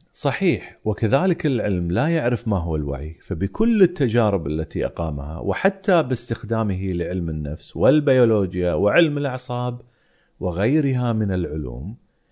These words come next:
إلا أنه لم يستطع أن يعرف ما هو، وهذا دليل على أن العلم غير قادر على تفسير كل شيء. أوكي، يحدث أن الكثير من الناس تتناقش بهذه الطريقة، وأنا شخصيا أجد أن البعض يناقشني بنفس هذه الطريقة، ويعتمد على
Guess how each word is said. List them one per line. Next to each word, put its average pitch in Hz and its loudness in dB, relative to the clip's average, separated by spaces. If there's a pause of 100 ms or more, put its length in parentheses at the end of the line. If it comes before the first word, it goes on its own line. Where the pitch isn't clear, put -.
(260)
إلا 95 -2
أنه 123 0
لم 151 0
يستطع 135 -4 (100)
أن 101 -4
يعرف 87 -6 (280)
ما 131 -10
هو، 160 -2 (580)
وهذا 110 2
دليل 95 0
على 90 -4
أن 110 -2
العلم 92 -2
غير 135 2
قادر 143 0
على 110 0
تفسير 87 -6
كل 92 -8
شيء. - -8 (1040)
أوكي، 92 -4
يحدث 180 4
أن 147 2
الكثير 123 2
من 107 0
الناس 95 -2
تتناقش 113 -4
بهذه 90 -2
الطريقة، 76 -6
وأنا 120 -2
شخصيا 131 -4
أجد 113 -2
أن 87 -4
البعض 101 0
يناقشني 101 -2
بنفس 151 0
هذه 104 -2
الطريقة، - -10
ويعتمد 95 -2
على 92 0